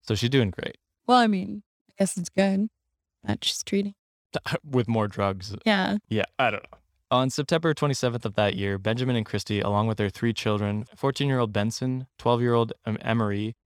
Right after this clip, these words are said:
Speaker 1: and eleven-year-old Zion, were found dead in their homes,
Speaker 2: Oh my God.
Speaker 1: surrounded by a cup filled with lethal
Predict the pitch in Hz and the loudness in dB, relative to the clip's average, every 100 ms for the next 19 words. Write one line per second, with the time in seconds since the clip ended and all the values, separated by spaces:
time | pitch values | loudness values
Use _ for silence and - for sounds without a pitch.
0 | _ _ - 101 101 107 117 117 113 107 | _ _ -4 -2 0 2 2 2 2 0
1 | 101 101 98 95 95 101 113 110 120 117 | 0 0 0 -2 -4 -6 -6 -4 -2 -2
2 | 117 107 104 104 90 98 95 226 220 196 | 0 -2 -2 -2 -4 -2 0 2 4 2
3 | 185 175 170 170 117 120 117 110 101 113 | 0 -2 0 2 2 2 0 0 0 -2
4 | 107 - 117 107 - 110 127 143 | -2 -2 0 0 -4 -8 -2 -2